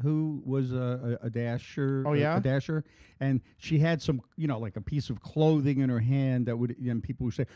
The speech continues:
Speaker 1: "Oh, she was just about to put something on," and whatever. So they were going crazy about this, you know, after, right after T N A B C, and the funny thing is, I don't think anybody noticed that this was a picture from a year ago.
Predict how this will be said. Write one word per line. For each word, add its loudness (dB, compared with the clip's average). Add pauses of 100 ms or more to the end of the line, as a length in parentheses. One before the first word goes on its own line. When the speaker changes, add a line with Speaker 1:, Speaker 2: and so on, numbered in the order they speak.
Speaker 1:
"Oh, 6
she 0
was 4
just 2
about 2
to 0
put 2
something -2
on," 2
and 2
whatever. 0 (240)
So 6
they 2
were 2
going 4
crazy 2
about 0
this, -6
you 0
know, 4
after, 0
right 2
after 0
T 0
N 4
A 2
B 0
C, 0 (680)
and 2 (840)
the 2
funny 2
thing 2
is, 2 (180)
I 0
don't 2
think 2
anybody 2
noticed 0 (400)
that -4
this 2
was 4
a 0
picture -4 (200)
from 0 (520)
a -4
year 2
ago. -6